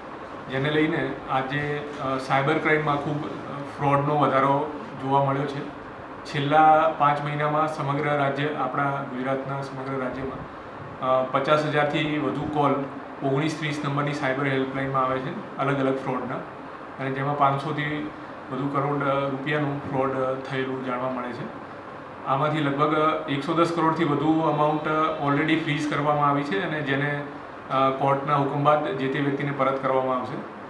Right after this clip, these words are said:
પરંતુ એક, અ, ધ્યાન બા-, ધ્યાનમાં લાવવા બાબતે એક જણાવવામાં આવે છે કે આજના જમાનામાં જે અ-, અલગ અલગ પ્રકારના ફ્રોડ થતા હોય છે, બેન્કિંગ ફ્રોડ હોય છે, ઓનલાઇન શોપિંગ ફ્રોડ હોય છે, હોટલ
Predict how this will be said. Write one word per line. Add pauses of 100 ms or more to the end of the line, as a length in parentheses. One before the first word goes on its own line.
(220)
પરંતુ
એક,
અ, (300)
ધ્યાન (200)
બા-,
ધ્યાનમાં
લાવવા
બાબતે
એક
જણાવવામાં
આવે
છે
કે (320)
આજના
જમાનામાં
જે (720)
અ-,
અલગ
અલગ
પ્રકારના
ફ્રોડ
થતા
હોય
છે,
બેન્કિંગ
ફ્રોડ
હોય
છે,
ઓનલાઇન
શોપિંગ (560)
ફ્રોડ
હોય
છે, (440)
હોટલ